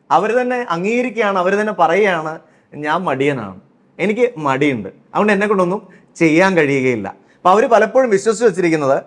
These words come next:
അവരുടെ ഐഡന്റിറ്റി എന്ന് പറയുന്നത് ഒരു മടിയന്റെ ഐഡന്റിറ്റി ആണെന്നാണ്. കാലങ്ങളോളം പല കാര്യങ്ങളിലും ഈ ഒരു അലസത എന്ന ഹാബിറ്റ് ശീലിച്ച് ശീലിച്ച് അത് അങ്ങനെയാണ് ഞാൻ, അതാണ് എൻ്റെ ഐഡന്റിറ്റി എന്ന്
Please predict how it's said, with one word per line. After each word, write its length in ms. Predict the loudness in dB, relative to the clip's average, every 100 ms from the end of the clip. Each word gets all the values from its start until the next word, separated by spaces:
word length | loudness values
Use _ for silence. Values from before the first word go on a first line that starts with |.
| -12 2 4
അവരുടെ 340 | 6 6 4 2 2 2
ഐഡന്റിറ്റി 640 | 2 -2 -2 -6 -6 -8 -8 -6
എന്ന് 140 | -2 2
പറയുന്നത് 360 | 2 2 -2 -2
ഒരു 100 | -2 -4 -2
മടിയന്റെ 580 | 0 0 -2 -2 -2 -4 -4 -14 -4 0 0
ഐഡന്റിറ്റി 520 | 2 2 2 -2 -8 -4 0
ആണെന്നാണ്. 460 | 0 0 -6 -10 -14 _ _ _ _ 2
കാലങ്ങളോളം 720 | 4 4 2 2 2 2 0 0
പല 140 | 2 4
കാര്യങ്ങളിലും 560 | 4 2 2 -6 -6 -8 -14 _ -2
ഈ 20 | 4
ഒരു 80 | 4
അലസത 340 | 4 0 0 -2 -2
എന്ന 120 | -2 0
ഹാബിറ്റ് 420 | 2 0 -2 -6 -6
ശീലിച്ച് 320 | -6 -6 -8
ശീലിച്ച് 360 | -6 -6 -6 -8 -10 _ _ 2
അത് 180 | 4 6 4 0 -18 _ _ -8
അങ്ങനെയാണ് 440 | -2 2 4 2 0 -2
ഞാൻ, 80 | -4 0
അതാണ് 180 | 0 2
എൻ്റെ 100 | 0 0
ഐഡന്റിറ്റി 380 | -2 -4 -4 -8 -8
എന്ന് 160 | -10 -6